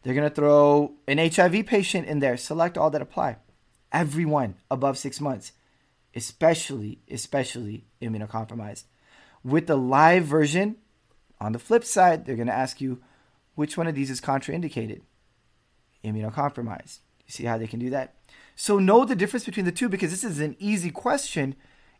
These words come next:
if you're able to differentiate the intranasal versus the I M. I M does have egg components as well too,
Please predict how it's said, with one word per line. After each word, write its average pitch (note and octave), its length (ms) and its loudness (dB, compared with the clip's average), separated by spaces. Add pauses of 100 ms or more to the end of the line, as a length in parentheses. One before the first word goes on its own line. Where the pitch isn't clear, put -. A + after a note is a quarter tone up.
if F3 160 2
you're F3+ 100 2
able F#3+ 200 2
to F#3+ 100 0
differentiate D3+ 720 -2
the - 80 -12
intranasal D3 800 -4 (800)
versus C3 680 2
the A#2+ 260 -4
I B2 160 0
M. A2 420 -4 (300)
I C#3+ 200 6
M D#3 240 0
does C#3+ 220 2
have B2+ 260 0
egg A#2 260 -8
components A2 480 -8
as A2+ 120 -12
well F#2+ 180 -10
too, - 300 -16